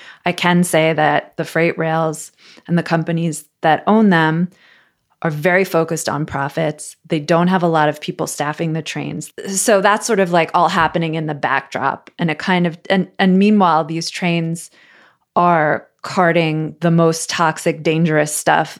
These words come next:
that is used in our supply chain. Like, um, in this case, it was vinyl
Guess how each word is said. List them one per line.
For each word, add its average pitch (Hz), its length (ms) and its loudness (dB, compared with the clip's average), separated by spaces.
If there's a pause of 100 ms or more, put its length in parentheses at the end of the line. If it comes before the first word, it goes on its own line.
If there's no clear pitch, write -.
that 147 500 0
is 156 240 -2
used 160 320 0
in 156 100 2
our 147 140 -4
supply 160 400 0
chain. 165 440 -6
Like, 156 360 -2
um, 160 320 -2
in 165 100 0
this 170 180 0
case, 165 280 -2
it - 60 -6
was 151 260 -2
vinyl 156 580 -2